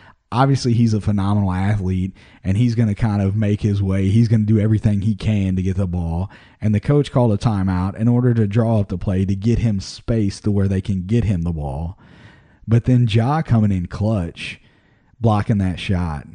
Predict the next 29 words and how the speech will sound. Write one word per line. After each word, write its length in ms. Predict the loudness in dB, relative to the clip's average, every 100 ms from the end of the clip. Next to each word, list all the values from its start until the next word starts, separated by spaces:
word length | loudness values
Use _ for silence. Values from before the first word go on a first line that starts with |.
| -10
He, 220 | -2 -2
he 200 | 0 0
showed 520 | 0 -2 0 0 -2
he 260 | -2 0 0
has 320 | 0 -2 -2
the 100 | -4
clutch 360 | -4 -6 -6 -6
gene 180 | -6 -4
tonight. 380 | -6 -6 -6
He 100 | -4
hit 160 | -2 -2
the 140 | -4
tying 360 | -4 -2 0 -2
shot, 440 | -2 -4 -4 -8 -12 -20 _ _ -20 _
and 200 | -4 0
then 100 | 2
he, 160 | 2 -2 -8 _ 2
on 180 | 4 4
defense, 800 | 2 2 -2 -4 -6 -12 -20 -20 _ _ _ _ _ _ -4
and 320 | 0 2 4
boom, 420 | 4 4 0 -4 -14 -20 -18 -4
there 180 | 0 2
we 80 |
go. 120 | 2 4
We're 200 | 4 6
going 240 | 6 6
to 60 | 6
overtime, 840 | 6 6 4 2 2 0 0 -2 -8 -20 -20 -20 _
and 880 | 0 2 4 2 2 2 2 2 0